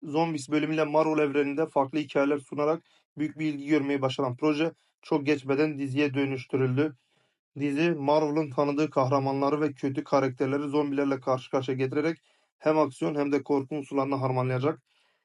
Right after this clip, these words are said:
Her bir bölümde hayatta kalan karakterlerin hayatta kalma mücadelesi ve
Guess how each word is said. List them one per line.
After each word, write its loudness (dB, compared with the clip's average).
Her 4
bir 0
bölümde 2
hayatta 0
kalan 2
karakterlerin 0
hayatta 2
kalma 2
mücadelesi 0
ve 2